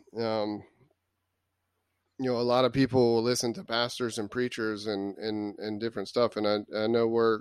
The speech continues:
we're gaining listeners and we're gaining followers, but, um, the contrast for me is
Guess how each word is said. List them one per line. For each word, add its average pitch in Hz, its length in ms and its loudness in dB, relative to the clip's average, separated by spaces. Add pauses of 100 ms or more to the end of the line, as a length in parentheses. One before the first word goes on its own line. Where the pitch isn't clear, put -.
(120)
we're 113 240 4
gaining 110 500 10
listeners 110 560 2
and 104 100 0
we're 104 120 0
gaining 107 360 0
followers, 107 640 2
but, 98 180 2 (880)
um, 95 460 -2 (1400)
the 120 120 6
contrast 131 640 8
for 117 140 2
me 120 200 4
is 107 400 2